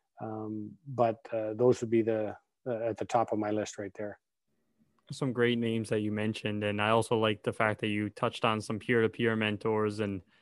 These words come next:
Speaker 2: uh, that's something that we've t-, heard a lot on the podcast, is the fact that a lot of times these people are just colleagues and, and sometimes they're even younger than you. And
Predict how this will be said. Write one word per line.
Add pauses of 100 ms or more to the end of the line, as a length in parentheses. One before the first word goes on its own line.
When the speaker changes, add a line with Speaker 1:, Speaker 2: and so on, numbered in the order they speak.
(260)
Speaker 2:
uh,
that's
something
that
we've
t-,
heard
a
lot
on
the
podcast,
is
the
fact
that
a
lot
of
times
these
people
are
just
colleagues
and,
and
sometimes
they're
even
younger
than
you.
And